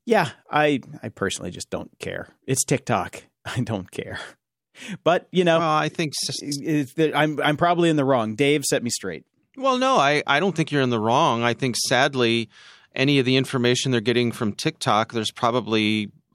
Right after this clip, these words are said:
Speaker 2: half a dozen alternative ways that they could get the same information if they wanted to.
Speaker 1: <laughs>
Speaker 2: So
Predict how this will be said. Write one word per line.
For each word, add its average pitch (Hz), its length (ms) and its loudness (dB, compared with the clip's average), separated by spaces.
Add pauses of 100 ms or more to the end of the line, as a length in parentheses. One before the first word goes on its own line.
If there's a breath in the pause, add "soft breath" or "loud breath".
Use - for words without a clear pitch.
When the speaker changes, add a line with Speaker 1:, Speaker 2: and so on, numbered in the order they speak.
Speaker 2:
half 123 260 -2
a 123 60 0
dozen 120 360 0
alternative 117 680 2
ways 113 400 2
that 110 100 -6
they 107 120 2
could 98 200 -4
get 120 240 0
the 113 80 -2
same 117 320 0
information 110 520 -2
if 107 120 -4
they 110 100 0
wanted 110 380 0
to. 92 320 -2
Speaker 1:
<laughs> - 40 -6
Speaker 2:
So 101 220 0